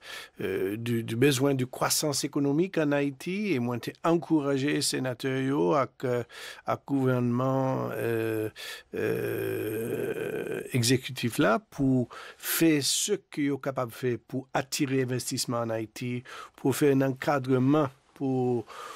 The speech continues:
pour toute, euh, toute société étrangère et locale, pour qu'ils soient capables d'investir quoi en Haïti, pour créer des jobs, pour créer opportunités pour le monde. Ou qu'on est, moi-même, c'est passionné pour,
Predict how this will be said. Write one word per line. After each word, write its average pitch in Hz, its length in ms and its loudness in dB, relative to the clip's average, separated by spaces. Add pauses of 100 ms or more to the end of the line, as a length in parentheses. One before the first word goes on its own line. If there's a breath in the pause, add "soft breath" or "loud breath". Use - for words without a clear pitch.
(160 loud breath)
pour 123 180 0 (140)
toute, 185 400 -2
euh, 120 340 2
toute - 200 0
société 131 880 0 (120)
étrangère 156 600 2 (180)
et 175 320 4 (240 soft breath)
locale, 131 560 2
pour 139 180 -8
qu'ils 147 100 2
soient 135 80 -2
capables 131 240 -6 (140)
d'investir 165 500 2
quoi 156 220 2
en 135 120 0
Haïti, 131 380 -4
pour 135 220 -4
créer 135 380 -2
des 123 120 -4
jobs, 120 260 0
pour 131 180 -6
créer 151 260 0
opportunités 127 720 0
pour - 180 -4
le 113 60 0
monde. 104 140 -4 (400 loud breath)
Ou 127 120 2
qu'on 170 280 4
est, 165 100 6
moi-même, 143 300 2
c'est 131 200 -4 (140)
passionné 143 520 -2
pour, 135 340 0